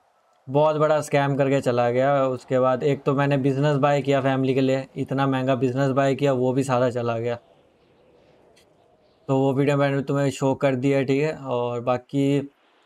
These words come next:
थोड़ी सपोर्ट करो क्योंकि फैमिली को अभी ज़रूरत है तुम लोगों की, ठीक है। जितना हो सके प्लीज़, ठीक है, फैमिली में आओ।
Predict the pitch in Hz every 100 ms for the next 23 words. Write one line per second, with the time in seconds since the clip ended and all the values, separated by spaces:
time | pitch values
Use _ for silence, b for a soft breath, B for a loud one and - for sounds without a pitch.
0 | b b _ _ _ 143 139 147 151 147
1 | 147 147 139 143 147 147 139 143 139 131
2 | 131 135 131 131 139 135 143 139 135 135
3 | 135 131 135 131 139 139 139 127 131 135
4 | 139 131 131 139 139 - 131 139 135 -
5 | - 135 135 120 - 123 123 131 135 127
6 | 131 143